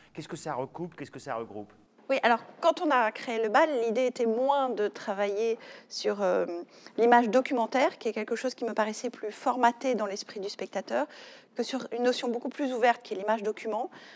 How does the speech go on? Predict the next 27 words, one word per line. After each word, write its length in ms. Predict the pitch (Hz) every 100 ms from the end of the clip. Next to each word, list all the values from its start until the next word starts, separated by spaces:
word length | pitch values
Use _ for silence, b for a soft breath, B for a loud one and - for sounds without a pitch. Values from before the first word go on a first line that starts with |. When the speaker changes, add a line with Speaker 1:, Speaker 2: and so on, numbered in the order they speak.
| B -
Speaker 2:
euh, 160 | 185
entre 420 | 202 208 - 226 196
Jeff 340 | 214 208 -
Hall, 380 | 226 233 233 214
Gilles 260 | 196 208 208
Perez, 380 | 196 208 220 226 -
Walker 280 | 190 190 208 196
Evans, 360 | 202 208 214 220 220
Dirk 180 | 208
Brackman, 480 | 196 185 - 208 277 320 B B B
c'est-à-dire, 520 | - 202 214 214 269
en 100 | 233
fait, 440 | 214 269 277 - - B B B -
euh, 240 | 214 208
des 300 | 180 196 214
pratiques 600 | - 233 - 320 302 - -
qui 120 | 233
visent 260 | 220 247
à 100 | 214
enregistrer 420 | 202 240 233 - 262
la 140 | 220
réalité, 640 | 220 202 208 - 262 320 226
mais 240 | 226 285
à 120 | 240
inventer 420 | 208 196 196 254
une 80 | 214
forme. 400 | - 175 156 135